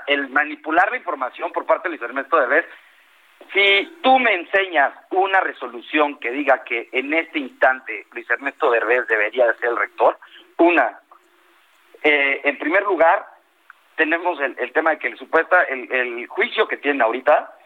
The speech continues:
lo promovió una persona que no tenía poderes para promover. Dos, que se hizo por medio de, de un actuario en funciones, porque seguramente un juez no se hubiera atrevido a emitir una resolución de, de esta índole,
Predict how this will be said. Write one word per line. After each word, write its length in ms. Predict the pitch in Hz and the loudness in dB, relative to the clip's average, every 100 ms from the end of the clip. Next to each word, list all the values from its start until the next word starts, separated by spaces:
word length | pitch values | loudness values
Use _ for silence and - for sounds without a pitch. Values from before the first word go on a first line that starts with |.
| _ _ _ - | _ _ _ -4
lo 160 | 160 | -2
promovió 280 | 156 180 247 | 0 0 2
una 160 | 277 - | 2 0
persona 380 | 147 190 220 226 | -4 -2 -2 -2
que 80 | 151 | -2
no 200 | 185 185 | -2 -2
tenía 320 | 165 165 160 | 0 0 -2
poderes 400 | 139 143 123 - | 0 0 0 -4
para 240 | 113 107 | -4 -4
promover. 520 | 104 104 104 107 98 - - - _ | -4 -10 -4 -4 -4 -10 -20 -20 _
Dos, 320 | - 156 160 - - - _ _ | 0 4 4 0 -18 -20 _ _
que 380 | - 156 151 196 - | -2 0 2 0 -2
se 80 | 185 | 0
hizo 200 | 190 - | 0 0
por 160 | 143 | 0
medio 240 | 151 170 180 | 2 2 2
de, 200 | 135 - | 0 -2
de 340 | 107 113 110 120 | -6 -2 -2 -2
un 380 | 131 147 147 _ _ _ _ _ | -4 -6 -8 _ _ _ _ _
actuario 460 | - - 139 139 147 | -6 -4 0 0 -2
en 100 | 135 | -8
funciones, 560 | 107 98 127 135 175 302 _ _ _ _ _ | -16 -8 -2 0 -2 -6 _ _ _ _ _
porque 240 | - - - | -14 -12 -4
seguramente 480 | 113 139 135 135 127 | 0 2 0 -4 -6
un 120 | 123 | -6
juez 400 | - 143 135 - | 0 2 2 0
no 200 | 123 127 | -4 -2
se 120 | 127 | 0
hubiera 220 | 120 117 | 2 4
atrevido 500 | 113 101 110 110 113 | 2 -2 -4 2 4
a 80 | 107 | 4
emitir 340 | 104 101 113 113 | 0 -10 -8 -2
una 140 | 117 | -2
resolución 520 | 101 107 98 - 110 | -2 -8 -8 -4 -2
de, 160 | 110 104 | 0 -2
de 180 | 104 107 | 0 0
esta 180 | - 104 | 0 -2
índole, 440 | 104 107 - | 0 0 0